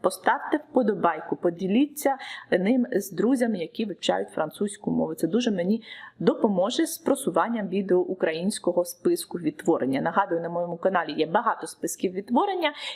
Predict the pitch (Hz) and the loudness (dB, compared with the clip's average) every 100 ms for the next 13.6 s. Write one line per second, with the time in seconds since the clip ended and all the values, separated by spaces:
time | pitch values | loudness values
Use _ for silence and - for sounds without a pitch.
0 | - 208 196 320 - 190 - 262 330 320 | -2 0 2 2 2 0 0 2 2 -2
1 | - 196 185 - 165 - 214 302 262 226 | 0 0 0 -2 -4 0 0 2 2 0
2 | 165 190 - 240 - 302 202 170 202 240 | 0 0 -2 -2 0 2 0 0 2 0
3 | - 202 208 190 180 190 147 139 143 - | 0 0 0 0 0 0 2 -2 -2 -2
4 | 175 349 - - 196 285 226 226 359 - | 2 0 0 2 4 4 2 0 0 2
5 | 240 - 185 165 - - 294 349 349 349 | 2 2 0 0 -2 2 2 4 0 -2
6 | - 247 220 - 170 190 269 254 - 165 | -2 -2 0 0 2 4 2 -2 0 -2
7 | 190 190 202 - 208 214 180 160 - _ | 0 0 -2 -2 0 0 2 0 -2 _
8 | _ - 220 349 - 247 285 - 220 220 | _ 4 4 4 4 2 2 2 2 2
9 | 214 262 196 - - 269 339 403 190 196 | 2 4 2 -4 2 2 2 0 0 0
10 | - 226 - - 185 - 202 208 208 - | 0 -2 -2 -4 -6 0 2 2 -2 -2
11 | 202 180 190 165 170 165 175 165 151 - | -2 0 -2 2 4 4 2 0 -6 -2
12 | 208 - 180 175 170 190 170 175 170 170 | -2 0 0 0 0 0 0 0 0 0
13 | 170 180 175 170 233 | -2 -2 -2 0 0